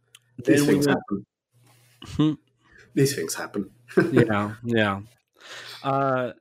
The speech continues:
Speaker 2: and then we went back for the Akira Takarada, uh, tribute because of, uh, his unfortunate passing recently.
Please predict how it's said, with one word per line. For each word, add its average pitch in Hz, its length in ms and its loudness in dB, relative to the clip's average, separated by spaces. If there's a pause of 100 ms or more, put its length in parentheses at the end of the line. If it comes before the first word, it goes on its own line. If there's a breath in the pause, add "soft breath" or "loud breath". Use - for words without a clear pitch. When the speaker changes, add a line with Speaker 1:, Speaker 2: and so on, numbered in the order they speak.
(160)
Speaker 2:
and 151 140 0
then 165 160 0
we 165 80 2
went 156 200 -2
back 143 360 -2 (160)
for 139 280 0
the 120 260 0
Akira 127 360 0
Takarada, 113 920 0 (380)
uh, 104 280 -8
tribute 110 520 -6 (680 soft breath)
because 107 840 -6 (160)
of, 104 680 -2 (140)
uh, 101 380 -2 (800)
his - 380 -6
unfortunate 117 640 -2
passing 107 640 -4
recently. 110 680 -4